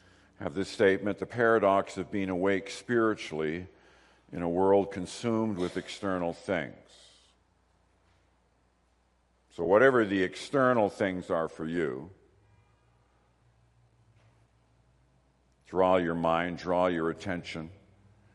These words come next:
then also what's going on in, in an interior level. All right? So the paradox of being awake spiritually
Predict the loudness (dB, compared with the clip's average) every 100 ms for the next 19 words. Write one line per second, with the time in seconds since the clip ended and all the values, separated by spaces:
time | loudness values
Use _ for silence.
0 | _ _ _ _ -12 -4 -2 0 0 0
1 | -2 -2 -2 -2 -8 -6 -6 -6 -6 -8
2 | -12 -14 -14 -12 -10 -12 -14 -12 -8 -6
3 | -6 -8 -8 -6 -6 -6 -6 -8 -14 -18
4 | -20 _ -20 -20 -20 -20 -8 -2 0 0
5 | -4 -10 -8 -6 0 4 4 4 2 -2
6 | -8 -4 -4 -2 -2 -4 -6 -14 -4 -2
7 | -2 -4 -6 -6 -4 -6